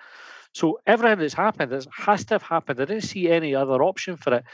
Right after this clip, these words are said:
And it is harsh on Hearts. So you can't, you can't disagree, right? You, you would be feeling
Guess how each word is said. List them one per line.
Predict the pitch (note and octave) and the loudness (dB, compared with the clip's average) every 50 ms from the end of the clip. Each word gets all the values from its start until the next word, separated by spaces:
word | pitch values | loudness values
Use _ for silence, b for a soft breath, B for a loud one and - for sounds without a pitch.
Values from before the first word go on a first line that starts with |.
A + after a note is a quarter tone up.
| B B B B | B B B B
And | B2+ B2 | 0 0
it | D#3 E3+ | 2 2
is | F#3+ G#3+ - | 2 0 0
harsh | - G3+ F#3+ F3 D3+ - | 0 0 0 0 0 -2
on | C#3 A#2 | -6 -4
Hearts. | G#2+ A#2 A#2 A#2 - - - | 0 0 0 0 -2 -4 -10
So | C3 | -12
you | B2 A#2 A2 | -12 -6 -2
can't, | - D#3 E3 E3+ F3 | 0 2 2 2 2
you | E3+ D3+ C3+ A#2+ - _ _ _ _ _ _ - - - | 0 -2 -4 -6 -8 _ _ _ _ _ _ -10 -6 -2
can't | - D3+ D#3+ E3 D3 | 0 0 2 2 0
disagree, | D3+ C#3 - - B2 A#2+ B2 B2 A#2 | -2 -4 -4 -4 -6 -4 -4 -2 0
right? | B2 B2 | 0 -2
You, | B2 A2+ A#2 A#2+ B2 | -2 -4 -8 -8 -6
you | B2 C3 A#2 | -6 -6 -6
would | A2 G#2 - | -6 -6 -10
be | B2+ | -10
feeling | - - - E3 D#3+ D3+ C#3 A#2+ | -6 0 2 4 4 4 2 0